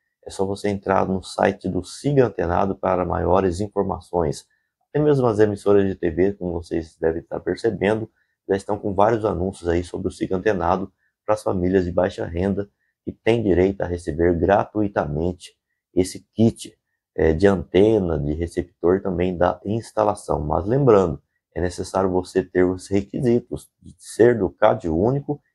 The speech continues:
e possuir antena parabólica banda C em funcionamento, tanto analógica como a digital. Se você for cad único e tiver antena,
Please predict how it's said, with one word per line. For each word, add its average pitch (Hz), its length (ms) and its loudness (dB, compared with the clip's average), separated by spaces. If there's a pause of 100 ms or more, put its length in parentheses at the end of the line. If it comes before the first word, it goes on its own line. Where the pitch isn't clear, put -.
(120)
e 90 80 -2
possuir 107 480 2
antena 98 300 -2
parabólica 92 720 0 (320)
banda 127 440 4
C 104 380 -4 (300)
em 101 100 -4
funcionamento, 104 680 -4
tanto 117 200 -4
analógica 95 600 2
como 101 400 -4 (320)
a - 80 -6
digital. 90 580 0
Se 90 120 -6
você 87 260 -6
for 87 180 -8
cad 110 280 2
único 87 300 0
e 82 40 -4
tiver 87 260 2
antena, 95 560 -2